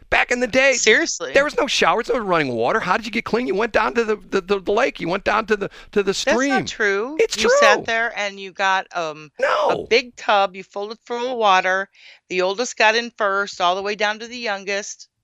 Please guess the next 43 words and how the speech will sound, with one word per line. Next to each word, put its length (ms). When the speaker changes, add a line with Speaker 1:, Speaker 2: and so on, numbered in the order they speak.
Speaker 2:
and 120
that's 180
how 120
they 100
took 220
a 40
bath. 260
Speaker 1:
No, 540
not, 280
not, 200
not 60
Speaker 2:
Yes. 180
Speaker 1:
true. 240
Eh, 180
hey, 280
hey, 300
there 240
have 180
been, 340
there's 280
Speaker 2:
Hey. 280
Speaker 1:
four, 80
there 140
have 80
been 160
forty-two, 640
Speaker 2:
Excuse 160
me? 160
Speaker 1:
there 100
have 80
been 140
forty-two 1000
number 320
one 440
songs 600
in 100
country 300
music 420
written 200
about 200
Speaker 2:
Uh-huh. 260
Speaker 1:
Lake 140
Cottleville. 460